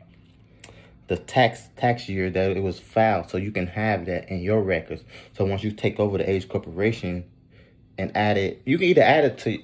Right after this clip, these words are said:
to another thing you can do is also, if you can create a L L C,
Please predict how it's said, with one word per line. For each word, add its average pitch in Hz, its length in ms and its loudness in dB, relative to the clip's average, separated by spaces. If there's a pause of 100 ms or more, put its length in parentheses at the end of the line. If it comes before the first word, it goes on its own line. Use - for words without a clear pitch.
(100)
to 104 380 -2
another 131 280 2
thing 113 180 0
you 107 80 -2
can 98 140 -6
do 95 200 -8 (120)
is - 140 -14
also, 110 600 -2
if 95 140 -6
you 131 100 0
can 131 140 -10
create 143 260 0
a 127 120 6
L 131 140 4
L 131 140 2
C, 139 360 -4